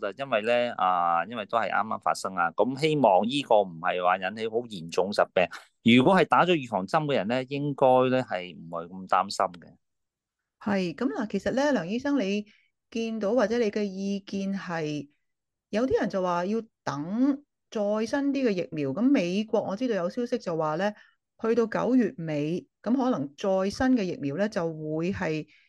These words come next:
Speaker 2: 呃，有一啲，呃，改變呢，就能夠係針對返呢啲新嘅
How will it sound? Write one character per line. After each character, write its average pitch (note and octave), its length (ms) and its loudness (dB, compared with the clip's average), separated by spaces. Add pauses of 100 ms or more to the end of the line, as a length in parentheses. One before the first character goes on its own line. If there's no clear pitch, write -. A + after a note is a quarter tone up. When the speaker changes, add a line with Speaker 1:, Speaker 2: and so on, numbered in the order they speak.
(800)
Speaker 2:
呃， E3+ 260 -2
有 F3+ 480 0
一 A#3 60 2
啲， B3+ 520 0
呃， E3+ 160 -2 (200)
改 E3 280 2
變 G#3 220 -2
呢， A3+ 200 -2
就 G3 160 -4
能 C#3+ 240 -6
夠 F3+ 180 -2
係 D3+ 340 -4 (180)
針 A#3+ 240 2
對 F3+ 120 0
返 G#3+ 240 -2
呢 G#3+ 80 -2
啲 G#3+ 140 -2
新 G#3+ 400 0
嘅 F3+ 120 0